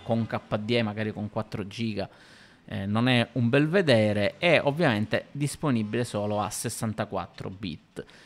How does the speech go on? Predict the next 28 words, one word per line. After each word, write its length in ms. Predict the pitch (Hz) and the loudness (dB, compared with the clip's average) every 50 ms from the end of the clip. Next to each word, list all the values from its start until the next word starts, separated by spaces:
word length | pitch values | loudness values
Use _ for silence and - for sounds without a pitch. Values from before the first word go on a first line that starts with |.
| - - _ - | -20 -20 _ -6
Breve 300 | - 127 175 185 175 156 | 0 2 4 6 6 6
riepilogo 600 | 135 139 151 147 147 175 175 160 151 135 123 139 | 6 4 2 0 2 2 2 4 4 4 4 2
anche 360 | 143 151 139 123 - 117 113 | 2 2 2 0 0 0 0
delle 240 | 113 127 127 127 123 | 2 2 2 2 0
istruzioni 680 | 120 - - 127 127 - - - 143 139 123 120 110 | -2 -2 -6 -8 -8 -6 -2 0 2 4 4 4 2
per 520 | - - - - 131 135 131 117 101 98 | 0 -4 -2 2 2 4 2 2 0 -2
l'installazione, 1160 | 104 110 110 - - - 123 120 117 117 - - - - 117 113 107 98 98 113 143 190 233 233 - _ _ _ _ _ _ - | -4 -4 -4 -4 -4 -4 -2 0 -2 -2 -2 -4 -2 0 0 0 2 0 0 0 0 0 -2 -4 -8 _ _ _ _ _ _ -10
vi 180 | 110 110 113 | -2 -2 0
lascio 460 | 113 120 117 113 113 - - - 123 113 | 2 4 4 2 2 0 -4 -4 -2 0
in 120 | 107 107 | 2 2
descrizione 600 | 110 107 - - 113 110 - - - - 120 117 | 0 0 -4 -6 -8 -8 -8 -4 -2 0 0 0
anche 300 | 110 110 113 110 - - | 0 0 -2 -2 -2 -2
il 120 | 110 104 101 | -4 -4 -4
video 560 | 95 104 110 113 117 107 107 113 113 113 110 | -2 -2 0 0 0 0 2 2 0 0 0
su 180 | 107 - 104 - | -2 -6 -10 -10
come 240 | - - 107 107 | -6 -4 -2 -2
realizzare 520 | 104 107 104 104 101 98 95 - 107 104 104 | -2 -2 -4 -6 -6 -8 -6 -4 -4 -2 -2
una 120 | 104 104 | -4 -4
chiavetta 440 | 98 - 113 104 104 - - - 104 | -4 -4 -4 -4 -4 -6 -6 -10 -10
avviabile 680 | 98 95 104 104 104 104 104 101 101 101 107 107 104 - | -8 -4 -4 -2 -2 -2 -2 -4 -2 -4 -2 -4 -4 -6
con 320 | - 104 104 101 101 101 | -4 -4 -2 0 0 -2
Rufus, 720 | 95 95 101 107 117 110 107 - 107 104 - - 104 101 101 | -2 -4 -2 -2 -2 -2 -2 -6 -8 -8 -8 -8 -8 -8 -8
Balena, 600 | 98 95 98 98 104 107 107 107 101 98 98 - - | -8 -8 -8 -6 -6 -4 -4 -4 -6 -6 -8 -10 -10
eccetera, 720 | - 110 107 - - - 110 95 - - - - 185 214 214 - - - - - - _ _ | -12 -14 -12 -12 -8 -8 -6 -6 -6 -4 -4 -2 -2 -2 -4 -8 -18 -20 -20 -20 -20 _ _
che 140 | - 110 - | -16 -14 -12
fa 120 | - - | -12 -12
sempre 400 | 101 - - 123 139 - 247 254 | -10 -6 -4 -4 -2 0 -2 -2
comodo. 560 | 254 - 277 233 151 123 113 110 107 107 - | 0 2 2 4 4 4 4 2 0 -2 -4